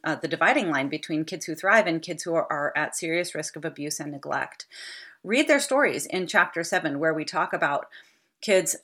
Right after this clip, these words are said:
um, who are created through these technologies and how they feel commodified, how they feel like a designer product, how they are dealing with genealogical bewilderment, how they wish that they had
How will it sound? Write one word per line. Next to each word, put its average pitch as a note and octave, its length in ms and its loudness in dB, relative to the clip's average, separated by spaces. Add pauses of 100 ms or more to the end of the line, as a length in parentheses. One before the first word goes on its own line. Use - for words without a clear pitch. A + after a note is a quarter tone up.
um, E3 400 2
who E3+ 240 2
are D3+ 560 4
created E3+ 400 0
through F3+ 160 0
these D#3+ 180 -4
technologies D#3 720 -2
and E3 200 0
how D#3+ 120 2
they E3 100 0
feel D#3+ 180 -4
commodified, E3 680 -2 (560)
how F3+ 100 0
they E3+ 120 0
feel F3 180 2
like E3+ 140 2
a F3 60 -4
designer D#3+ 400 0
product, - 580 0 (600)
how F3+ 160 2
they E3+ 380 4
are D#3+ 340 4
dealing F3 280 2
with D#3+ 220 0
genealogical E3 680 2
bewilderment, D#3 800 -4 (540)
how F#3 240 4
they E3 460 4 (260)
wish F#3 300 2
that F#3+ 180 2
they E3+ 140 2
had D3+ 460 2